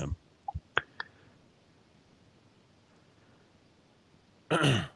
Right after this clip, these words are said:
Wow, this is something. Uh, I don't even, I, I don't, you're not gonna be able to stomach this. That was a, an excellent write-up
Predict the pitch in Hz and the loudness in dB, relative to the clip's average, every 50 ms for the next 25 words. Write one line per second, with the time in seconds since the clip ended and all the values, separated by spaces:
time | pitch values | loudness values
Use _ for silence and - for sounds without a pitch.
0 | - - 67 65 62 - - _ 76 78 69 69 65 - 69 73 69 - - 110 | -12 -12 -10 -10 -10 -14 -18 _ -12 -12 -12 -12 -14 -10 -10 -10 -10 -10 -16 -18
1 | - - _ _ - - - - - - - - - - - - - - - - | -20 -20 _ _ -20 -20 -20 -20 -20 -20 -20 -20 -20 -20 -20 -20 -20 -20 -20 -2
2 | - 101 - - 98 117 143 135 85 73 73 - - 78 85 - - - 69 82 | -2 -2 0 2 2 2 4 4 4 2 2 -2 -2 -2 -2 -2 -2 -6 -4 -2
3 | 95 90 - - - - - - - 92 104 117 120 95 85 87 78 71 69 69 | -2 -4 -4 -6 -14 -20 -20 -16 -2 2 4 4 6 4 4 2 -2 -2 -2 -2
4 | 69 69 - - 76 69 69 69 - - 69 71 - - - _ - - - _ | -2 -4 -4 -2 -2 -2 -2 -2 -4 -6 -8 -8 -8 -10 -18 _ -20 -20 -20 _
5 | _ - 143 139 120 87 - - - 87 82 80 80 - - 87 78 64 64 71 | _ 0 0 2 2 0 -2 0 0 2 4 4 4 2 0 -2 -2 0 0 0
6 | 71 69 69 | 0 0 0